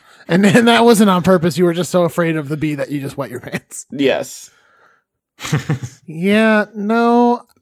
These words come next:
Speaker 1: Fortunately, I don't think I've ever been close enough to a jellyfish in the ocean to have, be stung by one.
Speaker 2: You had to, like, think there for a little bit, though.
Speaker 3: Let's
Speaker 1: No, I,
Speaker 3: What was it?
Speaker 1: I, I was,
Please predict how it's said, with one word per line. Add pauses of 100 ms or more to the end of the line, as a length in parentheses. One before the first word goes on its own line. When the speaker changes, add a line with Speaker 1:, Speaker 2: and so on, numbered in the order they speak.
(480)
Speaker 1:
Fortunately,
I
don't
think
I've
ever (1600)
been
close
enough
to
a
jellyfish
in
the
ocean
to
have,
be
stung
by
one.
Speaker 2:
You
had
to,
like,
think
there
for
a
little
bit,
though. (260)
Speaker 3:
Let's
Speaker 1:
No,
I, (920)
Speaker 3:
What
was
it?
Speaker 1:
I,
I
was,